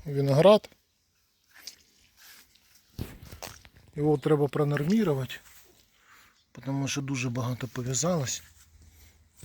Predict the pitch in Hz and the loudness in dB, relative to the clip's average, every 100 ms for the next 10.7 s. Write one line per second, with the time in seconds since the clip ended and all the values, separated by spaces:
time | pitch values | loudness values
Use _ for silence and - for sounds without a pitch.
0 | - 135 139 139 139 135 120 127 117 107 | -8 -2 0 2 0 -2 -2 -2 -2 -4
1 | 110 101 - _ - - _ - - - | -6 -10 -18 _ -20 -20 _ -20 -20 -20
2 | - - - - - - - 147 135 131 | -20 -20 -20 -20 -20 -20 -10 -2 0 2
3 | 131 135 135 135 127 117 - - - - | 2 2 2 2 0 -2 -6 -18 -20 -20
4 | - - 143 143 156 139 123 - 139 151 | -20 -4 4 8 8 6 0 -2 2 6
5 | 202 - - _ _ _ _ _ _ _ | 6 4 -12 _ _ _ _ _ _ _
6 | _ _ _ _ _ _ 135 127 - 147 | _ _ _ _ _ _ -2 0 4 4
7 | 131 127 135 - 135 165 180 127 127 123 | 4 0 0 -2 2 4 4 0 -4 -4
8 | 113 - - - - 135 131 127 - 120 | -4 -8 -20 -10 -6 -4 -2 -2 -4 -8
9 | - 110 - 104 - _ - - - _ | -4 -4 -4 -8 -16 _ -20 -20 -20 _
10 | _ _ _ - 131 127 | _ _ _ -10 -6 -4